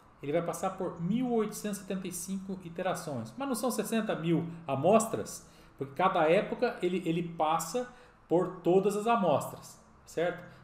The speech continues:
Mas não são sessenta mil? Sim, são sessenta mil, mas ele faz, é, em lotes, em batch de trinta e duas amostras, então que é o default, né? Eu posso alterar isso. Então, se você dividir sessenta mil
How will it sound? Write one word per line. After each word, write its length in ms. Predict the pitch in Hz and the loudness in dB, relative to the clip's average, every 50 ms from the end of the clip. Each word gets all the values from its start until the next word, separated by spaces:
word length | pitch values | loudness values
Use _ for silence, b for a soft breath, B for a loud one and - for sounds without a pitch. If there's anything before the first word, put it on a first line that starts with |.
| B B | B B
Mas 120 | 254 247 | 0 0
não 80 | 196 220 | 2 2
são 100 | 220 190 | 2 2
sessenta 360 | 202 180 185 180 165 156 147 | 2 0 0 -2 -2 -2 -2
mil? 200 | 180 226 220 - | 0 0 0 -2
Sim, 260 | - - 220 226 196 | -2 -2 0 0 0
são 140 | - 190 170 | 0 -2 -4
sessenta 320 | - 175 175 196 196 208 | -6 -4 -4 -2 -2 0
mil, 240 | 185 180 170 135 - - B B B B B | 0 0 0 -2 -4 -6 B B B B B
mas 220 | B 147 147 143 180 | B 2 2 2 2
ele 140 | 170 175 165 | 0 -2 -4
faz, 680 | - - - 151 151 165 185 190 185 - - - - B B B B B | -6 -4 -2 0 0 2 0 0 -2 -4 -6 -10 -12 B B B B B
é, 80 | 160 165 | -4 -4
em 240 | 165 180 185 180 | -4 -4 -4 -2
lotes, 540 | 165 147 160 180 180 180 - - - - - | 2 4 4 4 4 4 0 -6 -6 -6 -6
em 100 | 175 175 | -8 -6
batch 460 | 151 131 180 196 185 190 - - - | -2 2 2 2 2 2 -2 -8 -10
de 80 | - 135 | -10 -10
trinta 340 | - - 185 196 214 208 208 | -10 -6 -6 -4 -4 -2 -4
e 40 | 190 | -4
duas 260 | 165 185 196 196 190 | -2 0 0 2 2
amostras, 580 | 214 202 185 165 156 131 - - - - - - B B B B B | 2 2 4 6 6 4 4 0 -6 -12 -16 -16 B B B B B
então 200 | - 170 175 175 | -2 0 0 0
que 120 | - 180 | 0 0
é 60 | 185 | 0
o 40 | 185 | 2
default, 460 | 185 226 214 - - - 202 160 139 | 2 0 0 0 0 2 2 4 4
né? 60 | 131 | 2
Eu 40 | 127 | 2
posso 180 | 127 160 160 175 | 0 0 0 0
alterar 340 | 170 170 190 196 208 202 175 | -2 -2 0 2 4 6 6
isso. 360 | 143 117 - - - - B B B B B B | 4 4 0 -4 -8 -10 B B B B B B
Então, 120 | 185 190 | 0 0
se 60 | 190 202 | 2 2
você 180 | 214 214 214 | 0 0 0
dividir 360 | 202 220 214 208 170 160 156 | -2 -4 -4 -4 -4 -4 -6
sessenta 640 | 131 - - 156 139 - - 196 208 202 190 190 170 | -6 -6 -4 -4 -2 -2 -2 -2 -2 0 0 0 0
mil 400 | 151 139 139 139 131 113 107 98 | 0 0 -2 -2 -2 -2 -2 -4